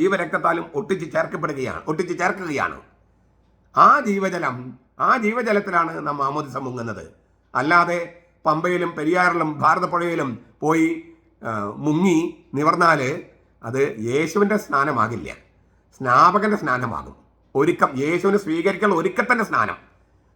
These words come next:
നദിയിലെ വെള്ളത്തിൽ മുങ്ങുന്നത് സ്നാപകൻ്റെ സ്നാനമാണ്, യേശുവിൻ്റെ സ്നാനമല്ല. ഇല്ലേ? യോഹന്നാൻ ജലം കൊണ്ട് നിങ്ങളെ സ്നാനപ്പെടുത്തി, നിങ്ങളോ ആത്മാവ് കൊണ്ടും അഗ്നി കൊണ്ടും സ്നാനപ്പെടും. ആത്മാവ് കൊണ്ടും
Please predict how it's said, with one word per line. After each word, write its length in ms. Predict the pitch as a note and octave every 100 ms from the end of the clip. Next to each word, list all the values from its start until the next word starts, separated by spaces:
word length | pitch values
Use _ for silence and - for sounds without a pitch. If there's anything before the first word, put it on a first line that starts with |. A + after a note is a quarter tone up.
| -
നദിയിലെ 440 | C3 D#3+ A3+ C4 A3
വെള്ളത്തിൽ 300 | F#3 F#3+ G3
മുങ്ങുന്നത് 400 | F3+ D#3+ D#3+ D3 F#3 - - _ _
സ്നാപകൻ്റെ 520 | - A#2+ C#3 D#3+ E3 D#3 - _ _ _
സ്നാനമാണ്, 520 | C3 G#2+ A2+ E2 A1 - _ _ _ -
യേശുവിൻ്റെ 340 | A#2 C3+ D#3 -
സ്നാനമല്ല. 420 | A#2+ A#2 E2+ C#2+ C#2 - _ _ _ _ _ -
ഇല്ലേ? 220 | A2+ D#2 C2+ _ _ _ _ _ _ _ - _ _ _ _ -
യോഹന്നാൻ 580 | A#2+ C#3+ D#3 G3 F3 F#3 - - _ _ _ G#2+
ജലം 260 | A#2+ F3 G3+
കൊണ്ട് 140 | F#3
നിങ്ങളെ 180 | F3 F3
സ്നാനപ്പെടുത്തി, 580 | C#3+ C3 D3 B2+ A#2 E2 - _ _ -
നിങ്ങളോ 380 | C3+ F3 F#3+ G3 - - - - A#2+
ആത്മാവ് 400 | F3+ G#3+ G3 G3+ F#3+
കൊണ്ടും 220 | G3 A#3 - -
അഗ്നി 200 | C3 G#3+ G3
കൊണ്ടും 200 | F#3 F#3
സ്നാനപ്പെടും. 480 | D3 C#3+ D3+ A#2+ F#2+ - _ _ _ _ - A#2+
ആത്മാവ് 360 | F#3 G#3 A#3 B3+
കൊണ്ടും 180 | C4 B3+